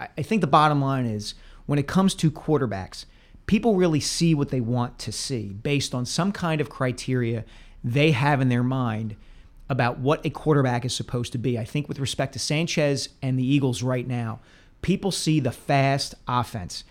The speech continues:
and they say, "That's what Chip Kelly wants. Mark Sanchez is faster in this offense than Sam Bradford or Nick Foles. Therefore, Sanchez is the best option." And it doesn't matter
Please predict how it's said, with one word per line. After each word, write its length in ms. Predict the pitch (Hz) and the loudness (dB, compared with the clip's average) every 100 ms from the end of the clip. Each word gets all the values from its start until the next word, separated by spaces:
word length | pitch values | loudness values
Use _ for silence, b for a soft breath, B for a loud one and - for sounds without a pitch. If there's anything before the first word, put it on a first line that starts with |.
| b b b | b b b
and 180 | 151 131 | -2 0
they 140 | 117 | 0
say, 480 | 117 - 135 120 120 - b - | 0 -2 -2 -2 -4 -8 b -8
"That's 440 | 120 139 175 - | 4 8 8 6
what 100 | 196 | -2
Chip 260 | - 185 - | 2 2 0
Kelly 320 | - 151 151 | -2 2 2
wants. 500 | 135 123 127 113 - - b b | 2 2 0 -2 -8 -16 b b
Mark 260 | 135 151 170 | 2 2 2
Sanchez 600 | - 160 160 - 135 131 | 0 0 0 2 0 0
is 280 | 147 127 - | -2 -4 -4
faster 500 | - 151 170 - 156 | 0 2 2 2 2
in 80 | 147 | 2
this 180 | 135 | 2
offense 460 | 131 123 123 131 120 | 0 0 0 -4 -4
than 140 | 120 | -6
Sam 260 | 113 143 147 | -6 -2 0
Bradford 500 | 135 127 123 135 123 b b | 0 0 -2 -6 -6 b b
or 140 | 131 127 | -2 0
Nick 180 | 123 | 0
Foles. 480 | - 180 160 135 117 b b | -2 2 4 2 -2 b b
Therefore, 800 | 131 127 160 170 - 135 127 123 b b b b _ - | 0 4 6 4 2 2 2 0 b b b b _ -4
Sanchez 600 | - 160 156 - 139 123 | 2 4 4 4 2 2
is 120 | 120 | 0
the 120 | 123 | -2
best 300 | 110 120 - - | 0 -2 -4 -4
option." 440 | 127 123 - 170 - | -2 -2 -6 -8 -4
And 120 | 139 127 | -2 0
it 80 | |
doesn't 340 | - 160 156 165 | 4 4 4 2
matter 600 | 170 214 220 139 123 | 0 2 4 4 2